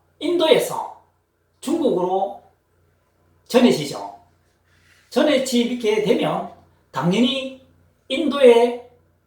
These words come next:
스님이 불교로, 아니, 불교가 아니고 중국으로 오게 되겠죠. 중국에 오게 되면서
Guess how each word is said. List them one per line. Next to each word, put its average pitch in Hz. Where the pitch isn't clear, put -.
스님이 240
불교로, 262
아니, 170
불교가 220
아니고 147
중국으로 254
오게 247
되겠죠. -
중국에 233
오게 226
되면서 160